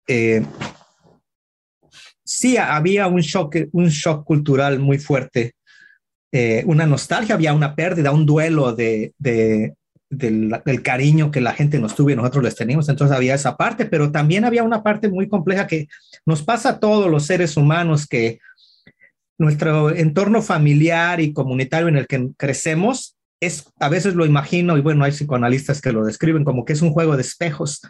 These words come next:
que te devuelven imágenes de ti mismo y te, de alguna manera te definen. Tú te ves reflejado en esas imágenes y te acomodas.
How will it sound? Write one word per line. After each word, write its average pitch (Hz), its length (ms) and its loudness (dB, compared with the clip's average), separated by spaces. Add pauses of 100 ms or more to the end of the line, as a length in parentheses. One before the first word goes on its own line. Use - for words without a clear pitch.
(120)
que 147 120 -4
te 143 140 -2
devuelven 139 440 2
imágenes 123 520 -2
de 110 120 -2
ti 139 140 0
mismo 151 300 4
y 147 60 0
te, 131 140 0
de 117 80 0
alguna 139 200 2
manera 143 380 0
te 131 120 -2
definen. 147 540 -2
Tú 170 160 -2
te 185 120 0
ves 165 220 0
reflejado 147 460 0
en 143 80 2
esas 147 240 0
imágenes 170 520 -2
y 147 80 -6
te 123 80 -4
acomodas. 156 760 -4